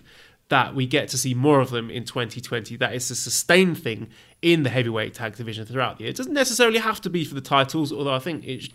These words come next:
should be in the title program, but let's not just save all the good heavyweight tag teams until World Tag League. There's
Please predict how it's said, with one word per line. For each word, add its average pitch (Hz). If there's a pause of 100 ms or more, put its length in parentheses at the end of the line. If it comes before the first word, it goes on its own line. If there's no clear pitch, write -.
should 285
be 127
in 107
the 107
title -
program, 113 (360)
but 151
let's 175
not 175
just - (160)
save 135
all 139
the 127
good 123
heavyweight 117
tag 113
teams 113
until 113
World 110
Tag 107
League. 98
There's 120